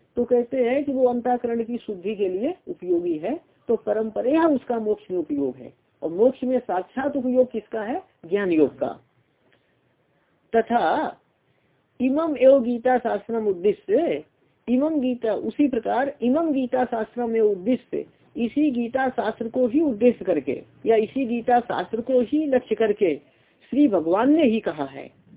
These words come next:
भगवता एव अनुगीता सूक्तम, श्री भगवान ने ही अनुगीता में कहा है। महाभारत के एक भाग को अनुगीता कहते हैं, जैसे श्रीमद् भगवद गीता महाभारत का एक भाग है,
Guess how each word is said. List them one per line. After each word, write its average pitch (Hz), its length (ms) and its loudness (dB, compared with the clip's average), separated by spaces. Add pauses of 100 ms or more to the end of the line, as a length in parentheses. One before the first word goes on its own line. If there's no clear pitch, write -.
भगवता 202 520 2
एव 254 320 6 (120)
अनुगीता 262 520 0
सूक्तम, 214 560 -4 (580)
श्री 240 160 -2
भगवान 190 440 0
ने 254 160 2
ही 254 180 0
अनुगीता 226 640 -2
में 196 160 -4
कहा 160 240 -6
है। 240 220 -6 (300)
महाभारत 226 640 0
के 254 220 2 (200)
एक 220 80 0
भाग 175 240 -6 (120)
को 254 140 0
अनुगीता 190 580 -4
कहते 147 300 -4
हैं, 180 220 -6 (440)
जैसे 220 260 4
श्रीमद् 254 480 -2
भगवद 202 320 0
गीता 220 340 -6
महाभारत 185 600 -4
का 190 140 -6
एक 196 300 2
भाग 151 240 -4
है, 233 200 -4